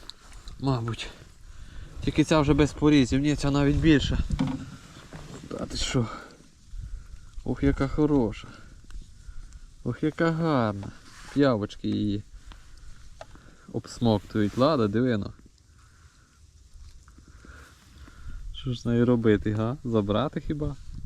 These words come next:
Друга однакова з нею. Ні, ну, ще ця не буде п'ятдесят, ще цю відпускаємо.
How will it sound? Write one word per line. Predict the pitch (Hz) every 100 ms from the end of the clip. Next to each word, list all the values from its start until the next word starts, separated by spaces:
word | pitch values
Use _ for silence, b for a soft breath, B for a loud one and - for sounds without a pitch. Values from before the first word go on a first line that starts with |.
| - B B B B B B B B B B -
Друга | 123 127 113 113
однакова | 110 113 107 - 107
з | 104
нею. | 107 104 101 98 - - - - B B B B B B B -
Ні, | 120
ну, | 117
ще | 123
ця | 120 127
не | 123
буде | 113 104 95
п'ятдесят, | 95 98 - -
ще | -
цю | 104 104
відпускаємо. | 104 - - - 101 98 98